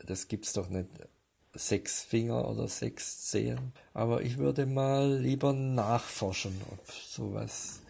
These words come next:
nicht doch gefunden wurde oder dass so eine Mutation, ob die nicht doch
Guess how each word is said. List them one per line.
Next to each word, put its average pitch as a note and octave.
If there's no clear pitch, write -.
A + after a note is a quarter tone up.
nicht -
doch -
gefunden G#2+
wurde G2
oder G#2
dass F#2+
so G2+
eine F#2+
Mutation, G2+
ob A2+
die A2+
nicht G#2+
doch A#2+